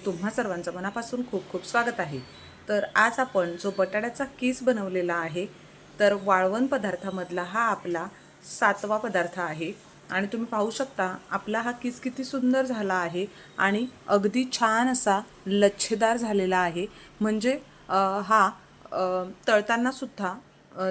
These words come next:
जळणार नाही. अगदी मस्त असा झालेला आहे, अ, तुम्ही पाहू शकता. तर तुम्ही सुद्धा अशा प्रकारे नक्की बनवून पहा. तुम्हाला सुद्धा ही रेसिपी नक्कीच आवडेल. रेसिपी आवडल्यास लाईक आणि शेअर करा. चॅनलवर नवीन असाल तर सबस्क्राईब करा,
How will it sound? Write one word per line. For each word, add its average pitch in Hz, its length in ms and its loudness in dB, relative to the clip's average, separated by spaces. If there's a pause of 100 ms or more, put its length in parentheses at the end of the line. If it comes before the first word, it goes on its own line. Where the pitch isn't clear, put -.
जळणार 190 400 2
नाही. 196 360 -6 (200)
अगदी 196 440 -6
मस्त 208 320 -4
असा 226 240 -2
झालेला 185 400 -4
आहे, 180 260 -2 (480)
अ, 185 80 -2
तुम्ही 202 260 -6
पाहू 196 200 0
शकता. 202 380 -4 (200)
तर 233 40 -8
तुम्ही 233 320 -2
सुद्धा 254 280 -4
अशा 233 180 -4
प्रकारे 247 420 -2
नक्की 220 360 -8
बनवून 254 280 0
पहा. 254 280 -2 (960)
तुम्हाला 226 300 0
सुद्धा 254 260 -4
ही 208 180 -2
रेसिपी 226 400 -4 (120)
नक्कीच 202 360 -6
आवडेल. 254 300 0 (520)
रेसिपी 196 380 -2
आवडल्यास 190 460 0
लाईक 190 260 -2
आणि 240 160 -2
शेअर 208 280 -2
करा. 208 280 -4
चॅनलवर 220 580 -4
नवीन 233 280 -4
असाल 202 300 -4
तर 185 60 -2
सबस्क्राईब 220 520 -4
करा, 262 300 -4